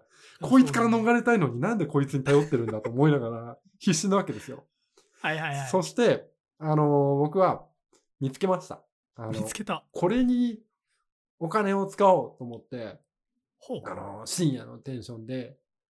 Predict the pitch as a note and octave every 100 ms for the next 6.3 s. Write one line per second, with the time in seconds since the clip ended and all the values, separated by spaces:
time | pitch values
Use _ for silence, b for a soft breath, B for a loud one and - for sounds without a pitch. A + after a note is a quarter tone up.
0 | _ - C#3 D3+ A#2 A#2 C3 C3+ C3 A#2
1 | A#2+ - - D3 A2 - _ b b b
2 | - C3 A#2 A#2 A#2 A#2 B2+ _ _ _
3 | _ _ D#3+ A2+ G#2 - A#2+ B2 D#3 -
4 | - C#3+ C#3 C3+ A#2+ A2 - - C3+ D3
5 | D#3 C3 A2+ - _ C#3+ A#2+ - A#2 A2+
6 | G#2 A2 A2